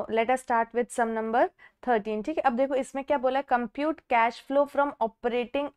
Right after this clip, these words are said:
activities, ठीक है, cash flow from operating activities। तो अब हम, हमें फर्स्ट, सबसे पहले फर्स्ट क्या करना है,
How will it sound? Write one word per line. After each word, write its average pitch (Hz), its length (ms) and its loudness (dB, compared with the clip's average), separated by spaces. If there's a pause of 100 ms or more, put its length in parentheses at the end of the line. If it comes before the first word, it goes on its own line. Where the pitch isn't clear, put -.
(100)
activities, 226 840 -4
ठीक 302 140 -4
है, 302 120 2 (380)
cash 240 260 6
flow 285 240 4
from 285 160 4
operating 247 580 2
activities। 220 600 0
तो 254 60 2
अब 240 140 2
हम, 233 220 -2
हमें 226 320 0
फर्स्ट, 240 300 0
सबसे 254 240 -2
पहले 247 240 2
फर्स्ट 247 380 0
क्या 254 160 4
करना 254 340 0
है, 285 180 -4